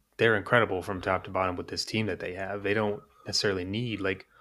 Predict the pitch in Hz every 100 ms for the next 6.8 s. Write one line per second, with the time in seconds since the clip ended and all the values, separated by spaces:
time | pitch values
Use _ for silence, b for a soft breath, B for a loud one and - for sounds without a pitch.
0 | b b - 104 104 - - - 101 98
1 | - - 104 117 101 101 113 - _ 101
2 | 98 95 - 131 92 95 101 - - _
3 | _ _ _ _ _ _ _ _ _ -
4 | 117 117 113 - 120 113 104 107 107 -
5 | 92 92 101 95 110 101 107 101 101 -
6 | 110 107 110 - - 104 110